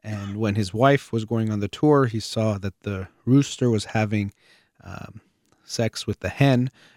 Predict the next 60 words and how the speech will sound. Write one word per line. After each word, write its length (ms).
and 160
said, 160
"How 180
often 360
does 200
he 120
do 220
that?" 180
And 100
I 40
think 240
they 100
said, 280
I 100
don't 140
know, 100
a 60
dozen 320
times 380
a 80
day. 340
And 320
apparently 460
she 240
joked, 440
"Make 180
sure 180
the 100
president 580
hears 340
that 280
when 180
he 340
goes 220
on 120
his 180
tour." 320
And 160
so 340
when 100
the 80
president 480
then 200
was 160
there, 360
they 100
let 200
him 100
know, 80
"You 160
know, 80
your 160
wife 340
wanted 200
us 100
to 80
tell 200
you 120
that 140
this 240